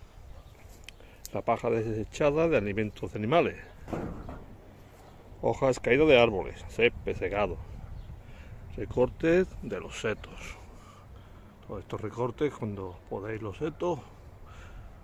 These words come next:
adentro. Restos de malas hierbas, hierbas adventicias. Estiércol de animales, restos de sus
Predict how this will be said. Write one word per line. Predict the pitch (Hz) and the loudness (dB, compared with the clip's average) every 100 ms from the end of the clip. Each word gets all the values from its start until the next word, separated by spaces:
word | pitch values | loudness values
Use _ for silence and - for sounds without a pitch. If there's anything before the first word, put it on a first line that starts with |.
| - - | -16 -10
adentro. | 98 95 113 110 - - - - - - - - - - - - - - - - - - - - - - | -2 2 2 2 -6 -12 -12 -18 -18 -18 -18 -20 -20 -16 -16 -16 -18 -18 -20 -20 -18 -16 -16 -18 -16 0
Restos | 113 113 - 135 147 170 175 - | 2 2 2 6 8 6 4 -2
de | 98 90 | -8 -4
malas | 92 107 | -2 2
hierbas, | 107 147 131 - - - - | 6 6 6 -4 -6 -10 -8
hierbas | - 104 110 | -6 -4 -2
adventicias. | 113 113 107 - 135 117 95 - - - - - - - - - - | -2 -2 -4 0 0 0 -2 -4 -12 -14 -14 -12 -14 -14 -12 -10 -10
Estiércol | - 131 123 127 | 0 0 4 6
de | 120 | 6
animales, | 113 127 147 117 | 6 6 6 6
restos | 113 - 147 | 4 -2 -2
de | |
sus | - 98 | -2 -6